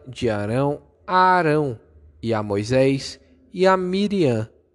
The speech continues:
irmã deles. A Arão nasceu Nabá-,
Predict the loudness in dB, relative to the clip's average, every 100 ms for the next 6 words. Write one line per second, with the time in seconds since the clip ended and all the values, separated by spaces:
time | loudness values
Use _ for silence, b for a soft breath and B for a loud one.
0 | _ _ 0 0 2 0 2 2 2 0
1 | -12 -16 -18 _ _ _ _ _ _ _
2 | _ 0 2 2 2 2 2 0 -2 0
3 | -2 0 -2 0 0 2 0